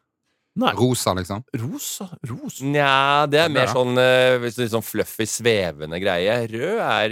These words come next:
Speaker 3: hjerte.
Speaker 1: Ja.
Speaker 2: Ja.
Speaker 1: Ja, det er, ja.
Speaker 3: Ja. Da er vi på rød.
Speaker 1: <laughs>
Speaker 3: Røde. Røda lacket i Sverige.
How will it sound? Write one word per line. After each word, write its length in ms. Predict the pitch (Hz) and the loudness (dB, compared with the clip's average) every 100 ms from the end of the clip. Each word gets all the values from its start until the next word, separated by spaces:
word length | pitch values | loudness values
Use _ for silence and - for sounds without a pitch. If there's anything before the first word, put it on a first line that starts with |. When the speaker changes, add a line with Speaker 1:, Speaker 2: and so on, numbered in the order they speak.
| 117 | -2
Speaker 3:
hjerte. 420 | 113 - - 95 _ - | -4 -4 -8 -8 _ -2
Speaker 1:
Ja. 140 | 147 - - - - _ _ _ _ _ _ 82 78 _ | -2 -2 -12 -16 -20 _ _ _ _ _ _ -20 -20 _
Speaker 2:
Ja. 120 | 90 - _ - | -10 -10 _ -10
Speaker 1:
Ja, 140 | 131 | -8
det 100 | 107 | -8
er, 240 | 82 90 - _ _ | -10 -12 -18 _ _
ja. 180 | - 214 - _ _ - | -2 -2 -4 _ _ -2
Speaker 3:
Ja. 100 | 131 _ _ _ _ - | -2 _ _ _ _ -2
Da 80 | |
er 40 | 110 | -2
vi 60 | |
på 160 | 123 131 | 0 2
rød. 200 | 143 196 - _ _ _ _ _ _ _ - | 2 0 -4 _ _ _ _ _ _ _ 0
Speaker 1:
<laughs> 40 | 143 784 494 466 494 480 466 480 427 415 831 1017 932 960 988 988 932 - | 2 2 2 -2 -4 -6 -8 -8 -10 -12 -20 _ _ _ _ _ _ -8
Speaker 3:
Røde. 640 | 113 113 113 95 87 101 113 - - _ _ _ _ _ _ - - 202 175 160 156 _ _ _ _ - | -2 0 0 0 -2 -6 -6 -6 -10 _ _ _ _ _ _ -18 -16 -14 -16 -18 _ _ _ _ _ -6
Røda 260 | 117 104 101 | -2 2 2
lacket 420 | 98 - 131 131 | 0 -4 -6 -4
i 60 | |
Sverige. 340 | 117 110 110 | -2 -2 -2